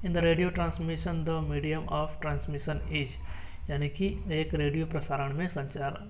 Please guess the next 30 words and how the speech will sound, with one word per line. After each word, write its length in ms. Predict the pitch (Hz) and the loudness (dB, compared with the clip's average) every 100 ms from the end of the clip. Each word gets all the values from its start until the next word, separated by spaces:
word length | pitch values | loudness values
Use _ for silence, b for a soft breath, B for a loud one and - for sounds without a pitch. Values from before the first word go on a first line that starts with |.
| - - | -12 -8
संचरण 420 | 143 151 143 160 | -6 -2 -2 -2
का 320 | 160 185 - | -2 -2 -2
माध्यम 340 | 135 127 - 151 | -4 -2 -2 -2
क्या 220 | - 185 | 0 0
होता 240 | 160 151 | 2 0
है? 180 | 135 127 - B B B B | -2 -2 -6 B B B B
आपका 200 | 143 - | -2 0
option 280 | 139 - 147 | -2 0 -2
है 60 | 139 | -2
अंतरिक्ष, 360 | 135 - 170 - - - | -4 -2 -2 -2 -4 -4
antenna, 460 | 160 156 165 170 151 151 - - - | -2 0 2 0 0 -2 -4 -4 -2
cable 340 | 165 165 151 147 | 2 4 4 0
या 80 | |
फिर 160 | 139 156 | 0 0
इनमें 200 | 151 151 | 0 -2
से 100 | 156 | -2
कोई 160 | 175 175 | -2 -2
नहीं। 200 | 143 127 B B B - | -2 -4 B B B -8
तो 80 | - | 0
correct 260 | 160 160 | 0 2
answer 240 | 156 143 151 | 0 0 2
हो 120 | 143 | 2
जाएगा 200 | 147 143 | 2 0
option 240 | 139 170 | 0 0
number 200 | 151 147 | 0 0
एक, 180 | 156 156 - - | 0 -2 -6 -4
एंट-, 380 | 147 143 147 - | -2 -2 -2 -6
अंतरिक्ष 560 | - 143 - 175 - | -6 -2 0 0 0
यानी 180 | 147 147 | -2 0
कि 120 | 202 | -2